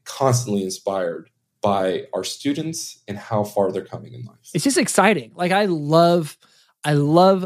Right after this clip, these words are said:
Speaker 2: a good story of somebody who creates a system that continues to help more and more people. And it's just so exciting to imagine where this will be in five years, in ten years, with so many people paying it forward.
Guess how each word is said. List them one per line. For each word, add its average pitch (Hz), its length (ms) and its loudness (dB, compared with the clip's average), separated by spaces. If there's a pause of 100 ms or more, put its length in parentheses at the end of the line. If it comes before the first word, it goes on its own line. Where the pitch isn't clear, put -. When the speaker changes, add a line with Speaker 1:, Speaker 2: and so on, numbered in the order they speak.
Speaker 2:
a 151 160 2
good 151 680 0
story 143 560 0
of 143 120 -8
somebody 165 260 2
who 147 60 2
creates 160 600 0
a 156 120 0
system 120 840 -4 (480)
that 147 420 0
continues 151 540 0
to 143 80 0
help 143 260 0
more 139 300 2
and 131 80 0
more 127 220 -2
people. 123 640 2
And 131 360 2 (420)
it's 160 300 0
just 165 260 0
so 165 160 4
exciting 147 360 2
to 139 100 0
imagine 127 440 0
where 127 140 2
this 131 200 -2
will 135 100 0
be 131 240 -4
in 139 260 -6
five 127 280 0
years, 127 240 0
in 127 120 -2
ten 170 360 2
years, 127 260 -4
with 123 100 -8
so - 140 -4
many 147 140 -2
people 143 240 -2
paying 131 280 0
it - 140 -4
forward. 123 560 0